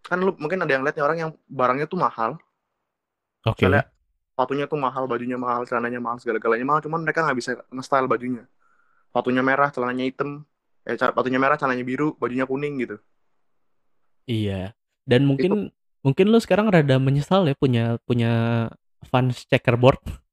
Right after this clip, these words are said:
Speaker 1: Iya. Kayak
Speaker 2: <laughs>
Speaker 1: itu memang pertamanya gua tahu gua bakal sama kayak semua orang gitu loh.
Speaker 2: Tapi
Speaker 1: Eh,
Speaker 2: gua
Speaker 1: tapi
Speaker 2: ngelihat, ngelihat anak-anak kecil gitu, ngelihat orang-orang.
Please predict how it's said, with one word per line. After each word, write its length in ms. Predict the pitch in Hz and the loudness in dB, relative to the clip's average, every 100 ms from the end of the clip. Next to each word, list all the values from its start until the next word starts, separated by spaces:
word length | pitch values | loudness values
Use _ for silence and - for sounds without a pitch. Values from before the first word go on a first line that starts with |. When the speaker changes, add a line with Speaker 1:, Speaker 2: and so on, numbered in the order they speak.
| - _ - 247 _ 175 - | -20 _ -4 -4 _ -6 2
Speaker 1:
Iya. 180 | 127 113 _ - - - | 2 2 _ -16 -16 -2
Kayak 220 | 190 226 180 | 2 2 0
Speaker 2:
<laughs> 840 | - - 185 185 - - - - | 0 2 2 0 -4 -12 -8 -4
Speaker 1:
itu 180 | 151 370 480 762 _ _ _ _ _ _ _ _ _ - | -2 2 0 0 _ _ _ _ _ _ _ _ _ -2
memang 320 | 139 147 147 | 0 2 0
pertamanya 560 | - - 151 - 165 196 - | -6 -6 -4 -2 0 -2 -4
gua 160 | 143 185 | -2 0
tahu 200 | 147 147 | 4 2
gua 240 | 139 135 123 | 2 0 2
bakal 240 | 123 123 | 0 0
sama 320 | - 127 127 131 | 0 -2 0 -2
kayak 240 | 123 113 | 0 0
semua 240 | 113 120 110 | -2 -4 -2
orang 240 | 113 120 | 0 0
gitu 220 | 110 - 98 | -4 -10 -14
loh. 100 | - _ _ _ _ _ _ _ _ _ | -16 _ _ _ _ _ _ _ _ _
Speaker 2:
Tapi 220 | - 151 | -10 -4
Speaker 1:
Eh, 20 | 180 | 2
Speaker 2:
gua 140 | 208 | 4
Speaker 1:
tapi 160 | 196 170 | 4 2
Speaker 2:
ngelihat, 260 | 160 160 _ _ _ - | 2 -2 _ _ _ -2
ngelihat 200 | 151 160 | 0 2
anak-anak 420 | 170 165 - 170 - | 2 0 2 0 0
kecil 560 | 170 - 170 156 160 156 | -4 0 2 2 2 0
gitu, 160 | 151 | -2
ngelihat 320 | 151 151 143 - | -2 0 0 -2
orang-orang. 640 | 147 147 151 151 156 160 | -2 -2 -2 -4 -6 -10